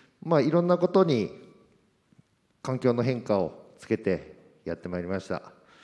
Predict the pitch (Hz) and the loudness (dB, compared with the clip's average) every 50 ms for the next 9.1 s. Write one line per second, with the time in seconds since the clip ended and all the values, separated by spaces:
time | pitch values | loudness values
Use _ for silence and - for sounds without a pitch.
0 | - - - - - - - - _ _ _ _ 123 135 139 - 165 175 180 185 | -20 -20 -20 -20 -20 -20 -20 -20 _ _ _ _ 0 0 2 2 2 2 2 2
1 | 190 185 190 170 151 135 120 98 - - - - - - - _ _ _ - 131 | 2 2 4 4 4 4 4 2 -2 -8 -16 -20 -20 -20 -20 _ _ _ -8 -8
2 | 123 - - - 165 165 139 - - 147 151 147 135 - 147 - 123 120 117 117 | -8 -8 -6 -4 -2 -2 0 2 2 2 2 2 0 -2 -4 -6 -4 -2 0 0
3 | 113 107 110 110 - - 143 135 143 147 135 123 120 135 139 - - 170 147 131 | 0 -2 -4 -6 -4 -2 -2 0 2 2 2 2 2 0 -2 -2 -2 -2 -2 0
4 | 110 110 104 - - 107 98 98 95 90 82 - - - _ _ _ _ _ _ | -2 -6 -6 -4 -6 -6 -6 -6 -6 -8 -10 -12 -18 -20 _ _ _ _ _ _
5 | _ _ - 135 135 120 107 - 127 107 107 120 117 113 - 120 113 120 117 139 | _ _ -8 -6 -4 -4 -4 -6 -8 -4 -4 -4 -4 -2 -4 -4 -4 -2 -2 -2
6 | 147 156 147 151 135 - - - 110 110 - - - 120 117 117 135 160 170 160 | -2 -2 -2 -2 -4 -4 0 -2 -2 -2 -2 -4 -2 -2 -2 0 -2 0 0 -2
7 | 117 - - - - - - _ _ _ _ _ _ _ _ _ _ _ _ _ | -2 -6 -10 -20 -20 -20 -20 _ _ _ _ _ _ _ _ _ _ _ _ _
8 | _ _ _ _ _ _ _ _ _ _ - _ _ _ _ _ _ - 98 104 | _ _ _ _ _ _ _ _ _ _ -20 _ _ _ _ _ _ -10 -8 -8
9 | 107 | -8